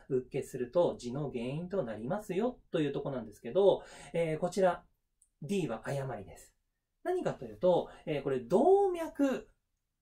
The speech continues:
動脈っていうのは体の中心部分のところにありますので、これ動脈じゃないです。なので、えー、これ静脈になってきますので、Dは誤りとなります。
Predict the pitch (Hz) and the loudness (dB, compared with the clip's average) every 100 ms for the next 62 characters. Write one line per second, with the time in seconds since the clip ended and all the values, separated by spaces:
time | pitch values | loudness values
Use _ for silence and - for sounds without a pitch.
0 | _ 147 247 359 392 370 349 349 339 359 | _ 0 2 4 4 4 0 -2 -4 -2
1 | 302 165 160 208 247 285 226 240 277 277 | 0 0 -2 -2 0 0 -2 -2 -2 -4
2 | 320 311 330 240 135 143 143 127 110 123 | -6 -6 -2 -2 -2 -4 -4 -4 -6 -6
3 | 123 127 - 104 170 175 - - - 202 | -6 -8 -10 -4 2 2 0 -14 -2 -2
4 | 151 170 285 320 269 269 233 180 151 208 | 0 0 -2 -2 -2 -2 -2 0 0 -2
5 | 123 107 - _ _ _ _ _ _ - | -8 -14 -16 _ _ _ _ _ _ -2
6 | 262 247 247 233 - - - 196 170 160 | 0 2 4 2 0 -6 -2 2 2 2
7 | 147 139 131 120 117 110 139 135 127 - | 0 -2 -4 -6 -8 -8 -6 -4 -6 -6
8 | 131 190 240 247 247 226 - 220 208 190 | -4 -2 -2 0 -2 -4 -6 -4 -4 -4
9 | 208 214 196 202 180 143 139 131 123 139 | -2 -2 -2 -6 -8 -6 -8 -6 -4 0
10 | 175 - - 139 170 143 151 165 143 135 | 0 -2 -14 -10 -4 -2 0 0 -2 -4
11 | 147 139 127 117 196 202 170 123 117 113 | -2 -2 -4 -2 0 2 2 -2 -6 -8
12 | - | -10